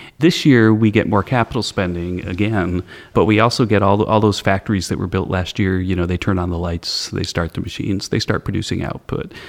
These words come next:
And so we expect that growth relative to last year will accelerate just a little bit.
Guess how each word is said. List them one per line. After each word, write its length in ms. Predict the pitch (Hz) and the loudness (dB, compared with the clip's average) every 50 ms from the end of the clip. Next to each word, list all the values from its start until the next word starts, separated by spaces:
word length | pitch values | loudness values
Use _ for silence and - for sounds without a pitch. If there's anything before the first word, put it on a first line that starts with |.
| - - - - | -20 -20 -18 -4
And 240 | - 101 98 92 92 | 0 2 4 4 4
so 180 | - - 104 92 | 4 4 4 4
we 120 | 92 90 | 4 4
expect 420 | 90 - - - 127 120 - - - | 2 0 0 0 0 0 0 -2 -4
that 140 | 95 - | -4 -4
growth 420 | - - 95 92 92 92 90 - - | -2 0 0 2 2 0 -2 -2 -2
relative 320 | 90 90 90 - 101 92 - | -2 -2 -2 -2 -6 -6 -4
to 80 | - | -6
last 300 | 92 90 92 92 - - | -4 -4 -4 -4 -4 -6
year 80 | 107 90 | -6 -6
will 160 | 90 90 - | -4 -6 -8
accelerate 520 | - - - - - 143 - - - - | -8 -8 -8 -6 -6 -6 -6 -8 -8 -8
just 200 | - - - - | -8 -8 -8 -8
a 60 | - - | -8 -10
little 180 | - - - | -10 -10 -8
bit. 180 | - - - | -8 -8 -10